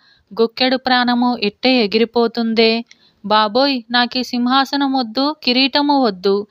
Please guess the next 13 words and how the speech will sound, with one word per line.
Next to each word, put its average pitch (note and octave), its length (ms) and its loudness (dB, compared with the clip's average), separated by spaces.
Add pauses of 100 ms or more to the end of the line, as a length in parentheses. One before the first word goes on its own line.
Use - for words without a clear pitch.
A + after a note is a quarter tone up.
(320)
రాజరికం A3 760 -2
అంతకంటే B3 680 0
వద్దు, G#3 580 0
నా G#3+ 240 2
దారిన G#3 460 2
నన్ను B3+ 320 2
పోనివ్వండి," B3 960 0 (420)
అంటూ A#3+ 300 -4
ఎలుగెత్తి A3+ 800 0
సింహాసనం A3 800 0
దిగబోయాడు. G3 960 0 (380)
కాని A#3 340 -2
బాబర్ G3+ 500 -2